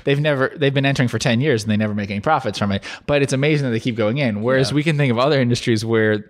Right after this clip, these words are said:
Speaker 1: everyone I know that's public is making profits, and yet they mention that no one ever enters the industry.
Speaker 2: Yeah, sure.
Speaker 1: Um, you know, I've mentioned Lyme before and stuff. There are reasons, regulatory reasons, stuff why people don't enter it and all that. But honestly, they would go over those th-, uh,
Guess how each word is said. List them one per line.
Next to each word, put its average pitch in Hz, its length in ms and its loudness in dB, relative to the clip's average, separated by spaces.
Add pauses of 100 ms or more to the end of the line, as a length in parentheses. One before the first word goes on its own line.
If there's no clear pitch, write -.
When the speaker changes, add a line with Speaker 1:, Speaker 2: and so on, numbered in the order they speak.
(160)
Speaker 1:
everyone 131 400 0
I 98 80 -4
know 113 360 0
that's 101 260 -6
public 110 360 -2
is 104 220 -4
making 101 240 0
profits, 139 400 0
and 123 160 0
yet 120 160 2
they 123 80 2
mention 113 320 0
that 104 140 -4
no 107 160 -4
one 104 120 -4
ever 98 160 0
enters 98 280 0
the 117 100 2
industry. 120 520 0
Speaker 2:
Yeah, 117 280 -6
sure. 107 320 -8
Speaker 1:
Um, 110 480 2
you 175 100 0
know, 160 60 4
I've 147 100 2
mentioned 139 280 -2
Lyme 127 200 2
before 107 240 -4
and 98 80 -6
stuff. 95 220 -6
There 131 140 2
are 123 60 2
reasons, 117 460 0
regulatory 113 380 2
reasons, 113 300 0
stuff 117 160 2
why 110 80 2
people 113 160 0
don't 98 180 0
enter 113 260 0
it 143 280 -2
and 135 100 -6
all 127 120 0
that. 127 300 -2 (260)
But 139 120 2
honestly, 139 760 2
they 143 260 0
would 135 220 0
go 120 280 0
over 127 280 2
those 107 380 0
th-, 120 280 -2
uh, 98 440 2